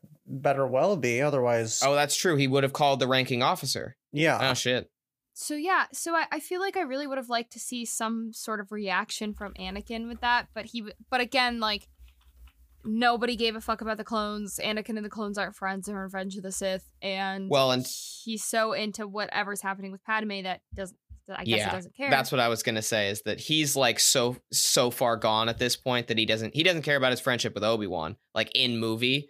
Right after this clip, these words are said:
Speaker 1: Mm-hmm.
Speaker 3: Yeah.
Speaker 2: So, like, I, I get that, but I think that is why it, the Clone Wars finale, we'll get into this more, but works as a perfect companion piece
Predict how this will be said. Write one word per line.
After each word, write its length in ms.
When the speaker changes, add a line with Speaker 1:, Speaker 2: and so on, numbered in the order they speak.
Speaker 1:
Mm-hmm. 180
Speaker 3:
Yeah. 40
Speaker 2:
So, 220
like, 340
I, 220
I 100
get 340
that, 360
but 260
I 120
think 320
that 240
is 160
why 460
it, 200
the 80
Clone 300
Wars 200
finale, 720
we'll 160
get 160
into 160
this 180
more, 180
but 240
works 400
as 140
a 60
perfect 560
companion 580
piece 500